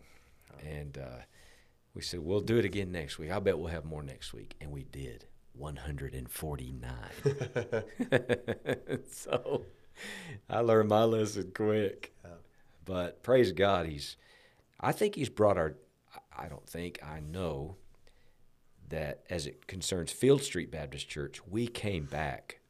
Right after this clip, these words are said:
Speaker 2: a much stronger church.
Speaker 1: Amen.
Speaker 2: Maybe not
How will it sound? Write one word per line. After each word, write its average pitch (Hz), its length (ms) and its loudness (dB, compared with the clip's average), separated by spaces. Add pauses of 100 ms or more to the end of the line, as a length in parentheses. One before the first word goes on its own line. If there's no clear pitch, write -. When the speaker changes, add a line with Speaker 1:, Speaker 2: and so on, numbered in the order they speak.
Speaker 2:
a 78 80 -12 (160)
much 80 680 -6
stronger 78 760 -8 (420)
church. 73 600 -8
Speaker 1:
Amen. 95 100 -10 (920)
Speaker 2:
Maybe 110 300 2
not 98 320 2